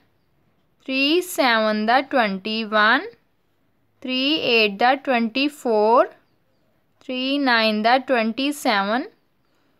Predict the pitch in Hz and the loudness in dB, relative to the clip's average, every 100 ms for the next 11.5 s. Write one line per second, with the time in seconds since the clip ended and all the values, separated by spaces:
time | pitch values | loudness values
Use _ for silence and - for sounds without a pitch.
0 | _ _ - 254 269 254 214 202 208 339 | _ _ -8 -6 -4 -2 -2 -2 0 0
1 | 480 - 285 226 185 190 180 180 _ _ | -2 -8 -2 -2 -2 -6 -8 -12 _ _
2 | _ _ _ _ _ _ _ _ - 277 | _ _ _ _ _ _ _ _ -4 -2
3 | 247 269 254 320 277 294 302 294 302 277 | 0 -2 0 2 4 2 2 2 4 4
4 | 247 247 247 240 254 247 247 262 269 240 | 2 2 0 0 0 0 0 0 0 0
5 | 240 269 277 220 220 233 277 254 208 226 | 0 -2 2 2 2 0 0 0 -2 -8
6 | 254 233 226 240 214 226 285 466 _ _ | -4 -4 0 0 0 0 -2 -4 _ _
7 | _ _ _ _ - _ _ _ _ - | _ _ _ _ -20 _ _ _ _ -10
8 | 262 226 262 285 269 262 269 247 240 240 | -8 -4 -2 2 4 4 4 4 4 4
9 | 233 226 220 - _ _ - 226 214 208 | 2 0 -4 -20 _ _ -4 0 0 0
10 | 233 254 277 240 220 233 220 233 294 294 | -2 0 2 2 0 0 4 4 2 -2
11 | 269 262 269 403 | -2 -2 0 -2